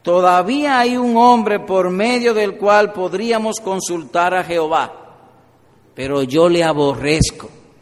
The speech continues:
porque no me profetiza el bien sino el mal. Es Micaías, hijo de Imla". Josafá respondió: "No hable así el rey". Primera de Reyes,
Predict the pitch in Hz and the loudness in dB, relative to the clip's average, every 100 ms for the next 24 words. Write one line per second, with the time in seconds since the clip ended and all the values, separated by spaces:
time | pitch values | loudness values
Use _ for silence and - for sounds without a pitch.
0 | _ _ _ _ _ _ _ _ _ _ | _ _ _ _ _ _ _ _ _ _
1 | _ _ _ _ _ _ _ _ _ _ | _ _ _ _ _ _ _ _ _ _
2 | 135 160 - 170 175 214 233 233 233 196 | -6 -6 -2 -2 0 2 2 0 -2 0
3 | 214 214 226 - 214 208 185 220 233 233 | -2 -4 -8 -4 -2 -4 -2 -2 -2 -4
4 | - 208 214 220 208 208 202 165 147 190 | -4 -2 0 2 0 0 -2 -2 -4 -6
5 | 214 226 226 214 214 240 208 143 123 - | -6 -6 -4 -4 -4 -4 -6 -8 -10 -16
6 | 202 208 214 208 220 247 196 139 - - | -12 -6 -4 -4 -4 -4 -6 -8 -12 -20
7 | - _ _ _ _ _ 139 139 151 139 | -20 _ _ _ _ _ -12 -6 -4 -4
8 | - 175 190 196 185 - - - - 175 | 0 2 4 2 -2 -14 -20 -20 -6 -4
9 | 185 - 175 175 151 156 151 147 151 156 | -4 -6 -6 -6 -6 -6 -4 -4 -2 0
10 | 160 156 160 151 135 - 175 127 117 113 | -2 -2 -4 -4 -6 -10 -8 -6 -8 -8
11 | 135 156 120 98 110 120 139 139 139 127 | -8 -6 -6 -10 -12 -10 -8 -8 -10 -8
12 | 170 156 117 | -8 -8 -10